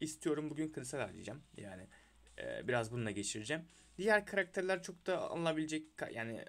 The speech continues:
Abomination falan gelmiş. Yani bir alınabilecek Abomination var liderliğinden dolayı.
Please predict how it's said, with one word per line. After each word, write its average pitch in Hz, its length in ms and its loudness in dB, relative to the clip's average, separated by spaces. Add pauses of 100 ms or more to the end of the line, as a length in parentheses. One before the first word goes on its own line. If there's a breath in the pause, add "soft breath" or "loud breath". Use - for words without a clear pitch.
Abomination 156 560 0
falan 147 260 0
gelmiş. 113 420 -4
Yani 110 240 -6
bir 160 60 6
alınabilecek 151 480 2
Abomination 131 520 -2
var 95 60 -2
liderliğinden 92 500 -4
dolayı. 139 280 0